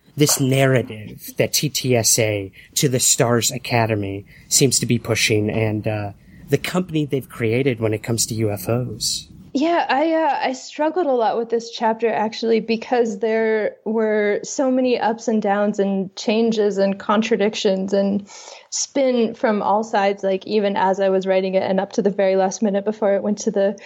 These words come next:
Speaker 2: printer, that just trying to get the A tip story and the T T S A story just down in a comprehensive way for a general person who isn't familiar with any of this probably <laughs> was really hard. And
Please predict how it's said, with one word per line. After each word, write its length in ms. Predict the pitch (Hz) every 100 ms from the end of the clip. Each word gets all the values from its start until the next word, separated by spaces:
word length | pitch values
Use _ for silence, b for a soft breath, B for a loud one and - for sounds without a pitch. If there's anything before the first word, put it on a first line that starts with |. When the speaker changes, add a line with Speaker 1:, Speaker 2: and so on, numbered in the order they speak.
| B B -
Speaker 2:
printer, 400 | 277 254 269 254
that 160 | 220
just 400 | - 226 226 - - _ _ _ -
trying 400 | - 262 285 269
to 140 | 277
get 180 | 254 254
the 180 | 254 220
A 120 | 226
tip 240 | 226 233
story 420 | - 226 220 214
and 160 | 208 208
the 60 | 202
T 180 | -
T 180 | 220 220
S 160 | 202 208
A 120 | 202
story 720 | 202 - 202 196 196 196 190 b b b
just 280 | 220 220 208
down 480 | 190 185 196 240 359
in 160 | 214
a 80 | 208
comprehensive 680 | - 208 196 214 208 214 196
way 220 | 202 220
for 420 | 226 202 196 190 _ _ _ _ -
a 100 | 240
general 540 | 196 196 202 202 208 208
person 500 | - 214 208 254 262
who 160 | 233
isn't 420 | - 190 208 214 - _
familiar 500 | - 214 196 196 190
with 160 | 185 170
any 240 | 180 220
of 100 | 185
this 220 | - 185 -
probably 640 | 175 170 185 190 196 208 B B B -
<laughs> 160 | 294
was 300 | 277 285 247
really 580 | 247 240 247 226 220 226 B B
hard. 320 | - 226 220 427 -
And 300 | 254 247 240